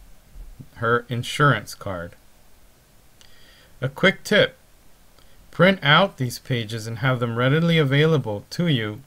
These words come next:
during the assignment session, as it will be convenient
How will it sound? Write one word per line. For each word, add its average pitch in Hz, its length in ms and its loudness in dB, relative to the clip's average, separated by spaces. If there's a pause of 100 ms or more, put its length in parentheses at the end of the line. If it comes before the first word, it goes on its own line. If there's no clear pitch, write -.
(160)
during 143 400 4
the 135 120 2
assignment 127 640 0
session, - 500 -2 (840)
as 135 320 2
it 139 120 0
will 139 160 4
be 131 260 0
convenient 131 680 -2